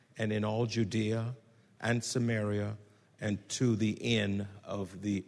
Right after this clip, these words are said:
earth." And, uh, once again, I want to preach, Christ commissions his church to be radical witnesses for him. Christ commissions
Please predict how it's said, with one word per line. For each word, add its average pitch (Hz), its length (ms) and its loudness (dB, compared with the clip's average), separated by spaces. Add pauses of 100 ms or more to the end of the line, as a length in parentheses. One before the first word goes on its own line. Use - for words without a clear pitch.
earth." - 640 -4 (960)
And, 101 400 -4
uh, 101 80 -2
once 120 300 -2
again, 113 500 -2
I 104 100 -6
want 104 300 -4
to 98 80 -2
preach, - 800 0 (1000)
Christ 139 720 2
commissions 120 1040 2 (260)
his - 340 0
church - 560 0
to 104 100 -2
be 104 200 0
radical 113 580 0
witnesses 101 800 -2 (120)
for - 180 -4
him. 107 440 -4 (880)
Christ - 720 0 (220)
commissions 107 920 2